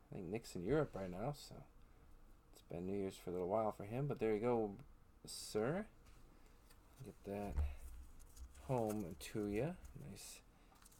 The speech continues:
good, healthy stack there, um, coming from the, uh, New Year's giveaway. So congrats on that,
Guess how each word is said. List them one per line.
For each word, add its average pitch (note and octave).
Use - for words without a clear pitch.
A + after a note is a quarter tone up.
good, G2+
healthy G#2+
stack A2+
there, E2+
um, -
coming F#2+
from F2+
the, F2
uh, D#2
New F#2
Year's F#2+
giveaway. D#2+
So D2+
congrats F#2
on F#2+
that, G2+